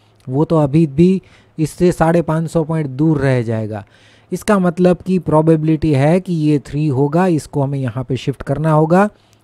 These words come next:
ट्वेंटी फ़ोर फ़ोर हंड्रेड के आसपास। उसके बाद इसका रिट्रेसमेंट निकालेंगे ट्वेंटी थ्री to थर्टी एट परसेंट, जो यहाँ तक आ सकता है ट्वेंटी फ़ोर थाउजेंड के थोड़ा नीचे, वो कैलकुलेट करेंगे हम, राइट।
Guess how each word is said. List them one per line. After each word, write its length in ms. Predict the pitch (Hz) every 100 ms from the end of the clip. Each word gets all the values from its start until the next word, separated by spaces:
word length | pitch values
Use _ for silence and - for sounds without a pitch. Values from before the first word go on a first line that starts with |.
| _ 143
ट्वेंटी 280 | 147 147 127
फ़ोर 200 | 147 127
फ़ोर 340 | - 151 156
हंड्रेड 280 | 156 160 156
के 120 | 170
आसपास। 560 | 160 151 - 175 208 - _ _ _ _ _ 175
उसके 280 | - 208 185
बाद 340 | 185 202 185
इसका 280 | 185 - 190
रिट्रेसमेंट 560 | 175 170 180 - 175 165
निकालेंगे 680 | 165 165 165 165 170 185 185 _ _ -
ट्वेंटी 300 | 147 156 160
थ्री 180 | - 156
to 140 | 151
थर्टी 300 | - 147 170
एट 100 | 170
परसेंट, 480 | 170 165 175 185 170
जो 360 | 147 170 175 151
यहाँ 380 | 135 135 151 147
तक 160 | 160 160
आ 100 | 151
सकता 320 | 156 147 147
है 140 | 147 190
ट्वेंटी 280 | 160 151 143
फ़ोर 300 | 156 156 156 _ _ _ _
थाउजेंड 360 | 135 143 151 147
के 100 | 156
थोड़ा 280 | 139 143 143
नीचे, 460 | 139 139 151 123 - - 147
वो 280 | 139 147 151
कैलकुलेट 440 | 147 147 160 165
करेंगे 340 | 175 170 131
हम, 220 | 110 104 101 _ _ - -
राइट। 240 | 196 185